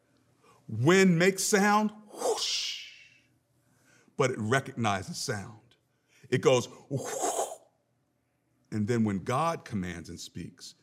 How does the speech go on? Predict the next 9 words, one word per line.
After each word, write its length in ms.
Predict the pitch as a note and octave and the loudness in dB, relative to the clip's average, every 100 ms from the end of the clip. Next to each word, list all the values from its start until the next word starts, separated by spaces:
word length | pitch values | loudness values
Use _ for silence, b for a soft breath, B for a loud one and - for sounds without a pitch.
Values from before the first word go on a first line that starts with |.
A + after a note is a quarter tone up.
| _ - | _ -8
and 160 | A2 | -8
says, 280 | - F#2 - | -4 -6 -6
"Peace, 680 | - - F3 E2+ - - - _ _ _ _ _ _ | 0 2 4 0 -6 -6 -10 _ _ _ _ _ _
be 100 | D3 | -4
quiet," 640 | - - D3 D#3+ C#3+ C3 - _ _ _ _ _ _ _ _ _ _ _ - | -4 -8 -6 -8 -10 -16 -20 _ _ _ _ _ _ _ _ _ _ _ -4
then 200 | A#2 G#2+ | -4 -2
even 360 | - D#3 D#3 E3 | -2 -2 -2 0
the 80 | D#3 | 2
wind, 320 | D#3 C#3 | 2 2